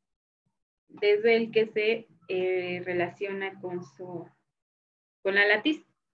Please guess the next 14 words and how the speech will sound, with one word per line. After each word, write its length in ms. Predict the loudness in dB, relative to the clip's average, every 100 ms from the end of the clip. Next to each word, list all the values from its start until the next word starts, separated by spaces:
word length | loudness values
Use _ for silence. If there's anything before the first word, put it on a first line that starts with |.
| _ _ _ _
¿no? 340 | -6 -6 -8 -20 _ _ _ _
Em, 440 | -4 -4 -4 -8 -12 _ _ _ -8
y 160 | 2 4
el 120 | 6
algoritmo 460 | 6 6 6 4 4
tiene 280 | 2 2
que 120 | 4 6
ver 220 | 4 4
con, 460 | 2 2 -2 -4 _ -2
eh, 640 | 0 0 -2 -2 -4 -2
la 160 | -4 -2
cantidad 340 | 2 4 4
de 60 | 4
información, 960 | 0 0 -4 -4 -2 0 0 -2